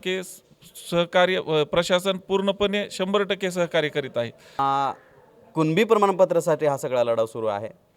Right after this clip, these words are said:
Speaker 2: ज्या कुणबी प्रमाणपत्रासाठी सगळे उठाड आलं, हे सग-, सगळं सुरू आहे आणि त्यासाठी हे सात महिन्याचं आंदोलन आहे. एकंदरीत ज्यांना कुणबी प्रमाणपत्र मिळालं आहे त्यांची भूमिका आणि त्यां-, त्यांना काय वाटतंय आणि त्यांच्या भावना आपण जाणून घेणार आहोत.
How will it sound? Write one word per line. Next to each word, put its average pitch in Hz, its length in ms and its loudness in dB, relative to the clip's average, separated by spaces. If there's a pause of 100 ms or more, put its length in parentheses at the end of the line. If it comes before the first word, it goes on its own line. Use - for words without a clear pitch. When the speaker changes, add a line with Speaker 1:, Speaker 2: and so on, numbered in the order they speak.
(240)
Speaker 2:
ज्या 127 140 0
कुणबी 147 480 -4
प्रमाणपत्रासाठी 156 540 -2
सगळे 131 140 -6
उठाड 131 340 -4
आलं, 143 200 0
हे 131 160 -6
सग-, 123 180 -8
सगळं 123 260 -6
सुरू 120 200 -4
आहे 110 220 2 (280)
आणि 123 140 -8
त्यासाठी 180 300 0
हे 208 60 0
सात 156 220 0
महिन्याचं 139 320 -4
आंदोलन 110 300 -6
आहे. 104 140 -10 (460)
एकंदरीत 185 440 2
ज्यांना 135 360 2
कुणबी 180 280 -6
प्रमाणपत्र 156 440 -4
मिळालं 156 360 2
आहे 104 100 -2
त्यांची 135 400 -8
भूमिका 131 480 -6
आणि 139 140 -4
त्यां-, 139 360 -8 (140)
त्यांना 175 220 0
काय 196 180 4
वाटतंय 147 380 4 (340)
आणि 131 140 -6
त्यांच्या 160 300 0
भावना 139 300 -8
आपण 135 220 -6
जाणून 117 200 -2
घेणार 110 180 -10
आहोत. 120 120 -8